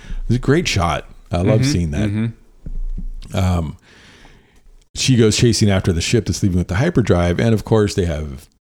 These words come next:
Speaker 1: two tail gunners, and they start opening up on her. So she, but of course we know Hera, she's in her element, piloting, dodging. She is old hat at this one, and so she <laughs> starts doing that, and she starts having a conversation with Chopper.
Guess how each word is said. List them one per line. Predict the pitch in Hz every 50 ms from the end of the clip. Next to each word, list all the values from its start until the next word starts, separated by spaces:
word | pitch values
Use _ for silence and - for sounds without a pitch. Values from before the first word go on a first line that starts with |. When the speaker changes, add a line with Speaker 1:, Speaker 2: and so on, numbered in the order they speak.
| _ _ _ _ -
Speaker 1:
two | - - - 175 208 190
tail | - - 110 90 85 87
gunners, | 85 92 87 82 92 73 - - - -
and | - 82 82 82
they | 82 82
start | - - 113 110 104
opening | 107 104 92 101 98 98
up | 90 -
on | 90 80
her. | 78 78
So | - -
she, | 90 - - 214
but | - - 170 165 - - -
of | 110 - -
course | - 113 104 - -
we | 107 101
know | 95 87
Hera, | 82 85 78 80 78 78
she's | - - 104 90
in | 98 90
her | 87 85
element, | 80 80 78 78 78 76 76 - - - - - - _ _
piloting, | - 110 104 104 101 101 98 98 95 95
dodging. | 92 92 95 95 87 95 95 92 90 87 82 - - - _ _ - - - - - _ _ _ _ _ - - - - - - - -
She | - - - 113 110 104 101 101 90
is | 98 95 92 92 92 90 87 90 - - - _
old | - 110 107 98
hat | 98 95 95 87
at | 85 -
this | - 87 85 -
one, | 95 87 85 80
and | 80 80 -
so | - 82 80
she | - - 87
<laughs> |
starts | - - 98 87 82 -
doing | 107 90 87
that, | 90 92 104
and | 117 120 -
she | - 131
starts | - 139 127 107
having | - 104 101 95
a | 95
conversation | - 101 87 87 82 - 85 78 - - 87
with | 90 92 95 101 101 98 92
Chopper. | - - - 82 73 71 - 73 73 73